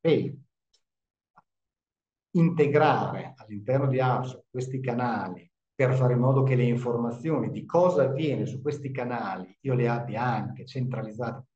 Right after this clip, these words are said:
vista unica, integrate in informazioni è molto semplice.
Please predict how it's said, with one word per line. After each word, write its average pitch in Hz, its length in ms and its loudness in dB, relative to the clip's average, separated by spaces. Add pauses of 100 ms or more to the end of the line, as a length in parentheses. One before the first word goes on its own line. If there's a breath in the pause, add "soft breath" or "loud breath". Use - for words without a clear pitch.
(100)
vista 127 320 -10
unica, 113 560 -12
integrate - 480 -18
in - 400 -20
informazioni - 460 -14
è - 20 -20
molto - 240 -20
semplice. - 640 -20